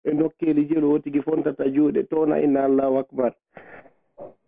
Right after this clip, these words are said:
Speaker 2: E, ɗo e, ɗo e, ɗo e, ɗo e lewru no neewi. <laughs> Joni, joni mo beber ko fontoton yo fontu ɗon. Almuhim, e, fo-, e, townugol juuɗe ɗen, e, wondude e habbiraango ngon,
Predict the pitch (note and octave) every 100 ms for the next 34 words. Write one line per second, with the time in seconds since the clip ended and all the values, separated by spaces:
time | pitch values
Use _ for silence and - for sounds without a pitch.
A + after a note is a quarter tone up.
0 | _ _ - - _ _ _ _ _ _
1 | - E3 - - - - - - _ B2+
2 | C3 F3 F3 D#3+ F3 F#3 F3+ E3 D#3+ E3
3 | - F3+ D#3 D#3 D#3+ E3 E3 E3+ E3 E3
4 | E3+ F3+ C#3 C3+ D3+ - D3+ E3 D#3+ -
5 | _ G#3+ G#3+ - _ D3+ F3 F3 E3+ E3
6 | F3+ E3+ E3+ - D3+ F3 D#3 D3+ D3+ C#3
7 | D#3+ C#3 C3 A#2+ A#2+ _ _ _ _ _
8 | _ _ F#3 G3+ G#3 A3 G3+ F3+ F3+ E3+
9 | - E3+ D#3 - G3 G3+ E3 E3 C#3 F3
10 | E3+ D#3+ D3 C#3 - _ _ _ C3 C3
11 | C3 C#3 D#3 D#3+ C#3 C#3 C3+ D3+ C#3+ D3
12 | C#3 C#3 C#3+ C#3+ C#3+ D3